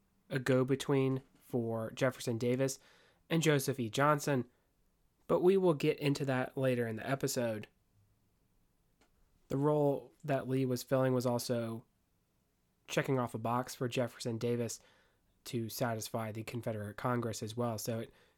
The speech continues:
really didn't have all that much authority at all. Sherman would eventually be replaced by David Hunter, who we have already talked about before.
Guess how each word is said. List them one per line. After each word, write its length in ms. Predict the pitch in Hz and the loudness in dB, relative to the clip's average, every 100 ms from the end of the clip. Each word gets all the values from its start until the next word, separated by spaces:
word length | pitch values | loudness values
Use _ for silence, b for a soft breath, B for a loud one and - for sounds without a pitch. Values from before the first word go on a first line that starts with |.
| b | b
really 200 | 143 127 | 0 2
didn't 280 | 120 123 110 | 2 0 -2
have 360 | - 120 113 - _ _ _ _ _ _ _ _ _ _ _ - | -4 -2 -4 -8 _ _ _ _ _ _ _ _ _ _ _ -6
all 220 | 139 131 | -2 0
that 220 | 123 120 | 0 -2
much 260 | 127 117 - | -4 -6 -8
authority 520 | 120 - 113 107 101 | -8 -6 -4 -4 -8
at 140 | 101 104 | -10 -8
all. 260 | 120 104 - _ _ _ _ _ _ _ _ _ _ _ _ _ _ _ _ _ _ _ _ _ _ _ _ _ _ _ _ _ _ _ _ _ _ - | -6 -8 -14 _ _ _ _ _ _ _ _ _ _ _ _ _ _ _ _ _ _ _ _ _ _ _ _ _ _ _ _ _ _ _ _ _ _ -4
Sherman 500 | - 214 214 208 202 - | 2 4 6 6 4 4
would 180 | 185 180 | 4 6
eventually 460 | 160 165 170 170 | 4 4 2 0
be 180 | 151 151 | 2 2
replaced 580 | 143 - 127 123 - 143 | 2 2 2 2 -2 0
by 160 | 139 | 0
David 460 | 123 120 117 113 104 | 0 -2 -2 -2 -6
Hunter, 500 | - 156 156 135 113 _ _ _ _ _ | 0 2 4 2 0 _ _ _ _ _
who 220 | - 165 156 | 2 4 6
we 180 | 165 | 4
have 140 | 160 156 | 2 2
already 340 | 135 131 131 | 2 2 0
talked 320 | - 123 120 | 0 -2 0
about 300 | 123 110 107 | -2 -4 -6
before. 580 | - - 135 139 135 113 | -8 -6 0 2 2 0